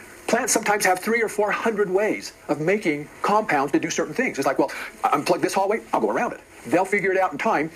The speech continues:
because weeds are there to fix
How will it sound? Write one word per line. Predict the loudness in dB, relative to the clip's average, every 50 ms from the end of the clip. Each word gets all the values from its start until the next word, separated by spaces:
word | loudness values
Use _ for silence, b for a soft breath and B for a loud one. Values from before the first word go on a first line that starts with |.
| B B B B B B -4
because | -2 0 2 2 4 2 2 0 0 -4 B B B
weeds | -2 0 2 2 0 -2 -4 -6 -4 -4
are | -2 0 0 2
there | 2 2 2 2 2 0 -2 -4 -6 -14 -20 -20 -20 -20 -20 -20 -8 -4
to | 0 2 2
fix | 2 0 0 -2 -2 0 -2 -2 -4 -6